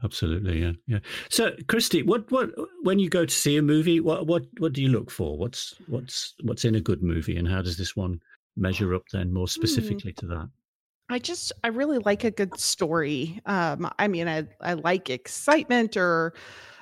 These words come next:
Speaker 2: um, you know, something unusual in it, but I really don't really care. I don't care if it's animated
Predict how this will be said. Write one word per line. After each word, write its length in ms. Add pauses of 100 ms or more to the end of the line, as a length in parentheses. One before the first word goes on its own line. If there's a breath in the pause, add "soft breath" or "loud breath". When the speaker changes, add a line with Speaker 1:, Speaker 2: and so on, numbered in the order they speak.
Speaker 2:
um, 420 (300)
you 140
know, 140
something 600
unusual 760
in 160
it, 280
but 140
I 60
really 600 (600)
don't 400
really 220
care. 280
I 40
don't 140
care 200
if 120
it's 400 (440)
animated 800